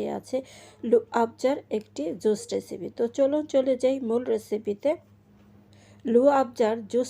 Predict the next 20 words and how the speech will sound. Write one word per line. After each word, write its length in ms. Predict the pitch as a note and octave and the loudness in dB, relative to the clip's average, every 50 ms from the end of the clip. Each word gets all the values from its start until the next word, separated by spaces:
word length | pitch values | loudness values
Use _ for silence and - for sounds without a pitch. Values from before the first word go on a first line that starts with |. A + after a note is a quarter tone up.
| - - | -2 0
তৈরি 240 | C4+ B3+ B3+ C4 B3+ | 0 2 2 0 0
করতে 320 | - G#3+ G3 E3 - G3+ G#3+ A3 - | -2 -2 -2 -2 -4 -6 -6 -6 -6
প্রথমে 400 | - A#3 A3 - B3 A#3+ A#3+ B3 A#3+ | -6 -6 -6 -6 -6 -6 -6 -4 -4
লাগবে 360 | A3+ G#3+ G#3 G#3+ G#3 G3+ G3+ G#3+ - | -2 -4 -4 -4 -4 -4 -4 -4 -4
আমাদের 440 | G#3 F#3 F3+ - - - G3+ F#3+ - - - | -8 -8 -10 -10 -8 -8 -8 -10 -8 -8 -6
দুধ। 180 | G#3 G#3 A3 - _ _ - - - - - - _ _ - | -6 -6 -6 -8 _ _ -20 -20 -20 -20 -20 -20 _ _ 2
তো 80 | A3+ A3+ A#3+ B3 G#3 | 2 4 4 2 -2
আমি 140 | A3+ A3+ - - G3+ | -4 -4 -4 -4 -6
এখানে 360 | G3 - - A3 G3 G3+ G#3 G#3 G3+ | -6 -6 -6 -6 -4 -4 -6 -6 -6
হাফ 180 | - F#3+ F#3+ G3 - | -6 -6 -6 -4 -4
লিটারের 460 | A3+ A3 G#3+ A#3 G#3+ G3+ G3 G3+ A#3+ C4 A3 | -4 -4 -4 -4 -4 -4 -4 -4 -6 -6 -6
গরুর 300 | F#3+ G3 G3+ G#3 G3+ F#3+ - | -4 -4 -2 -2 -4 -4 -6
দুধ 200 | G3 G3+ G3+ - - - | -6 -8 -8 -8 -10 -10
নিয়েছি। 420 | F#3+ F3 F3 E3 E3 - - A3 C#4+ - - - - - - - - - | -8 -8 -8 -10 -12 -12 -10 -10 -10 -10 -14 -20 -20 -20 -20 -20 -8 -2
এবার 280 | - A#3 A#3 B3+ B3+ B3 | 0 0 2 2 0 0
আমি 200 | A#3+ A3+ A3 A3 G#3+ | 0 0 -2 -2 -2
দুধটাকে 500 | - A3+ A3+ G#3 - A3+ G#3+ G#3+ - G#3+ G#3+ | -2 -4 -4 -4 -4 -6 -6 -4 -6 -8 -10
খুব 160 | - - G#3+ G3 | -10 -12 -12 -10
ভালো 260 | G3 F#3+ G#3 G3 G3+ G#3 | -8 -6 -6 -4 -4 -6
করে 240 | G#3+ - G3+ G3+ G3+ | -6 -4 -4 -4 -4